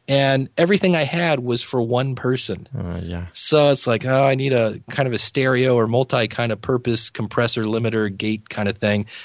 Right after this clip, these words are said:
Speaker 1: 'Cause that's the other thing I found out. When you have two people and two microphones, ev-, if I have a gate, that's fine because it's cutting out my voice. But when she talks,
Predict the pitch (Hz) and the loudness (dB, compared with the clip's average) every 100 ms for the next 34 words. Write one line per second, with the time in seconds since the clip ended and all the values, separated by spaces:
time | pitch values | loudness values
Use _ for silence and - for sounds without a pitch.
0 | - - 185 214 175 175 - 120 104 143 | -12 0 0 4 4 4 2 0 0 0
1 | 110 113 110 107 117 120 143 143 - 165 | 0 2 0 0 -2 0 0 0 -2 -2
2 | - 190 180 123 107 107 160 131 156 113 | 0 0 2 2 2 2 2 2 2 0
3 | - 101 98 98 - _ _ _ _ _ | 0 0 0 -4 -8 _ _ _ _ _
4 | _ _ 151 180 180 135 143 196 202 156 | _ _ 0 2 2 2 2 2 2 2
5 | 123 123 120 117 _ 123 131 - - 156 | 2 0 0 -2 _ -2 -2 -2 -2 2
6 | 185 127 98 95 110 _ - 123 147 135 | 4 4 0 -2 -6 _ -10 -2 0 0
7 | - 139 131 110 123 175 143 107 101 - | 0 -2 0 -2 0 0 0 -2 -2 -4
8 | - 110 117 - 190 190 123 110 - - | -6 -4 -4 -2 -2 2 4 2 0 -10